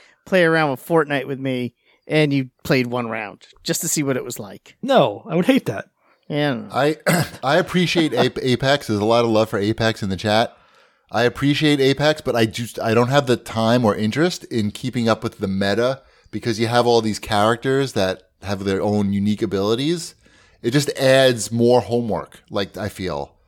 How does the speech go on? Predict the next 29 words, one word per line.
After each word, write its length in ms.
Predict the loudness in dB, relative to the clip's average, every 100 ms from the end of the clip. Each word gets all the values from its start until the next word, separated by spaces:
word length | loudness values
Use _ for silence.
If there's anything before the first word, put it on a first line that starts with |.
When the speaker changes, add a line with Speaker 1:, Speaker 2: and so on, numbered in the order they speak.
| _ _ _ _ _
Speaker 3:
And 540 | 0 2 4 2 0 -2
I 100 | 2
also 400 | 4 2 2 0
don't, 440 | 2 2 2 -2 -10 _ _ -14 -10
I 120 | -2 2
like 240 | 2 2
the, 100 | 0
the 380 | 0 -4 -4 0
actual 360 | 0 -2 -4 -4
gunplay 560 | 0 0 0 2 0
feel 480 | 0 -2 0 0 0
of, 420 | 0 2 0 0
uh, 280 | -2 -2 -2
Warzone 480 | -2 -4 -4 -6 -8
better. 300 | -8 -10 -14 -20 _ _ _ _ _ _ _ _ _ _ _ _
That's 200 | -4 -2
it. 240 | -4 -6 -12 -8
That's 180 | -6 -2
Speaker 1:
I 60 | 0
Speaker 3:
all. 60 |
Speaker 1:
like, 240 | 2 0 0
I 140 | 2
like 160 | 2 2
the 80 | 0
look 160 | 2
of 80 | 0
Warzone 400 | 2 0 0 -4
a 40 |
lot. 380 | -4 -4 -4 -8